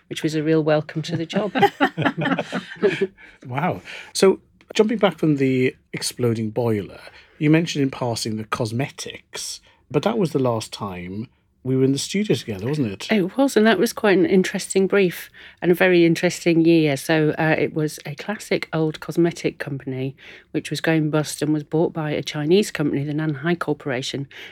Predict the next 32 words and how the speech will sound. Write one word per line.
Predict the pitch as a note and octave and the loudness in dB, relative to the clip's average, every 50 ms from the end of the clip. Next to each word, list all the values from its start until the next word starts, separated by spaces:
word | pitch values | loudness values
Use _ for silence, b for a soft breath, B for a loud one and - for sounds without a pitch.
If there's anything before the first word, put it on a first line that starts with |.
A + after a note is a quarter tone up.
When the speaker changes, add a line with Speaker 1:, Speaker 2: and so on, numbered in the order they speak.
| B B | B B
Speaker 1:
who | - D#3 | -2 0
wanted | D#3 E3 E3 D#3 E3 - | 2 2 2 2 -2 -6
to | - - E3+ | -4 0 0
experiment | E3 - - - - - F3+ F#3 F#3 F3 E3+ D#3+ D#3 D3 - - - | 0 0 -2 -6 0 0 2 4 4 4 4 4 4 2 0 -2 -4
with | D#3+ D#3+ E3 D#3+ D#3 D#3 D3+ D3+ D3+ D3+ C#3+ - - _ - | 2 2 4 4 4 4 4 4 2 0 -2 -4 -14 _ -2
global | - F3 F#3 F#3 F#3+ E3+ | 2 2 4 4 4 2
retail, | D3+ D3 C#3+ C3+ - - C#3+ C3+ C3 B2+ C#3 - B B B B B B B B | 2 2 0 0 -2 -4 -2 0 0 -2 -2 -4 B B B B B B B B
but | - E3 | -2 0
also | - F3+ E3+ - - F3 D#3+ D#3+ | 2 2 2 2 4 4 4 4
a | E3 D#3+ | 4 2
complete | - - D3+ D3 F3+ F3+ D#3+ - | 0 -2 -2 2 4 2 4 4
relaunch | D3+ D#3 D3+ D3 C#3 C#3+ - - - | 2 0 0 0 0 0 -2 -2 -2
of | - | -4
a | D3+ | -2
brand. | D3+ - D3+ C#3+ C3+ C3 C3 C3 - B B B B B | 2 2 2 2 2 0 -2 -6 -6 B B B B B
So | B - D#3+ | B -6 -2
how | D3+ F#3 | 2 2
do | F#3 G3 | 4 2
you | G3+ | 2
take | - F#3+ F3+ - | 0 0 -2 -2
a | F3+ | -2
classic | - - F#3+ F3+ - - - - | -2 -2 -2 -2 -4 -6 -4 0
old | E3+ D#3+ D#3 | 0 0 2
brand | D#3 D3 C3+ C3 C3 C#3 C3+ | 0 -2 -2 0 -2 -2 -2
and | C3+ C3+ C#3 | -2 -2 -2
those | C#3+ C3+ | -2 -2
brand | - D3 D3 C#3+ D3 | 0 0 0 0 0
values | C3+ C3+ C3 B2+ C3 C3 C3 C3 - B B B B B B B | 0 -2 -4 -2 -2 -4 -4 -4 -8 B B B B B B B
and | D3 D#3 E3 | 4 8 8
relaunch | E3+ E3 D#3+ D#3+ D3 C#3+ - - - | 8 8 8 6 6 6 2 2 0
it | D3 - - | 0 0 0
to | - - D#3 D3 D3 D3 C#3+ C#3 | -2 0 2 2 2 2 0 -2